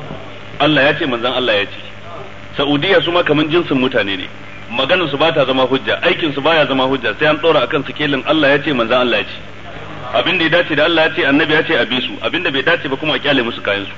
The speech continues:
Mun yadda yin ana auna nauyin al'umma akan sikeli a yau a ban kasa, lalle al'umma su suna ɗaya daga cikin tsarkakan al'umma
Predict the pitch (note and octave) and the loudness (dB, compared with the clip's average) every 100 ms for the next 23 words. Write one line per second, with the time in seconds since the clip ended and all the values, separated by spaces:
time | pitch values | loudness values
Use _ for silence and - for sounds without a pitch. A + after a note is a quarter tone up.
0 | - - - - - - - - G#2 D3 | -14 -14 -14 -14 -14 -14 -16 -14 -6 -2
1 | B3+ A#3+ D#3 F3 F#3+ F3 G3+ E3 E3 F3 | -2 -2 0 2 2 2 2 4 4 4
2 | D3 D#3 E3 D3 C3+ C#3+ C#3 A2 G#2 D3+ | 4 4 2 0 2 2 4 2 2 -2
3 | B2+ G#2 C3 B2 G2+ G#2+ F3+ D#3+ C#3 B2 | -2 -4 -2 -2 -2 2 2 4 2 0
4 | A2 G#2+ G2 - - - - C#3 E3 F#3 | 0 0 0 -6 -14 -12 -2 0 2 2
5 | D#3+ D3 F3+ F3+ B2+ C#3+ E3 C#3 E3 D3 | 0 0 0 0 -2 0 0 2 0 0
6 | B2 D3 E3 D#3+ D#3 - - - - D#3 | -2 -4 -2 -2 -2 -8 -16 -16 -2 4
7 | E3+ E3+ C#3 B2+ E3 C#3+ C#3 D3+ E3 D#3 | 4 4 2 2 0 0 0 0 2 2